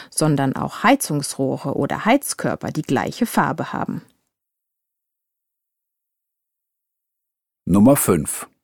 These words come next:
Speaker 2: Eine gute Idee, kleine Wohnungen zu möblieren, sind multifunktionale Möbel wie etwa eine Ausziehcouch,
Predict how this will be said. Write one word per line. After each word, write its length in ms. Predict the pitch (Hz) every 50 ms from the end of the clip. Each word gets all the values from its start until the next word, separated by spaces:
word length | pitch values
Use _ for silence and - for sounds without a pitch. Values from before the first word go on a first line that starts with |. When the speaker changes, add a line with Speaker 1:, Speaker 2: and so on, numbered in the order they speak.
| _ _ _ _ _ _ _ _ _ _ _ _ _ _ _ _
Speaker 2:
Eine 240 | - 107 127 151 151
gute 340 | 160 214 247 269 - - -
Idee, 480 | - 156 160 131 120 156 175 196 196 175
kleine 500 | - - 123 123 135 160 170 147 110 104
Wohnungen 440 | 123 147 165 175 151 117 107 98 -
zu 180 | - - -
möblieren, 760 | 95 95 98 95 87 69 82 90 90 92 98 107 135 151 151 - - - - _ _
sind 320 | - 120 117 113 104 -
multifunktionale 1200 | 104 107 131 165 202 - - 156 - - 151 147 139 - - - 123 113 110 107 110 123 127 127 117
Möbel 580 | 104 101 101 107 113 143 156 143 156 156 156 139 - - - _
wie 160 | - 113 127
etwa 280 | - 135 - - - 123
eine 320 | - 135 120 117 113 -
Ausziehcouch, 1300 | - 131 175 202 - - - - - - - 104 92 - - - 92 85 90 104 156 - - - -